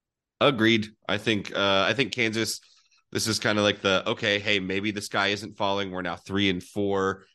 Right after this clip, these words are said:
We're going into an off week. We need three more wins to make a bowl. Maybe it's doable. I think that's what's gonna happen right now. Um, so I see Kansas winning this game heading into their off week.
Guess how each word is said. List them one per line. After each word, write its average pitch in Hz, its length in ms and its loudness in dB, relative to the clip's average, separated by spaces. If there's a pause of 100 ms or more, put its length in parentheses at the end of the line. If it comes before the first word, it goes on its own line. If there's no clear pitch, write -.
(140)
We're 98 80 -6
going 107 300 4
into 101 200 4
an 95 80 2
off 98 320 -2
week. 98 240 -2
We 92 80 -4
need 82 180 -8
three 101 160 -4
more 101 200 0
wins 95 260 -2
to 95 80 -10
make 92 160 -6
a 92 60 -8
bowl. 92 580 -2 (240)
Maybe 104 340 0
it's 95 180 -4
doable. 92 540 -2
I 95 60 -4
think 113 180 -6
that's 104 220 -4
what's 92 140 -14
gonna 90 180 -8
happen 90 320 -2
right 85 180 -2
now. 87 380 -2 (420)
Um, 82 680 -2
so - 160 -2
I 98 80 2
see 92 180 -4
Kansas 82 340 -4
winning 82 200 -4
this 78 160 -6
game 78 380 -4 (300)
heading 104 300 0
into 90 300 0
their 85 200 -2
off 90 300 0
week. 78 300 -10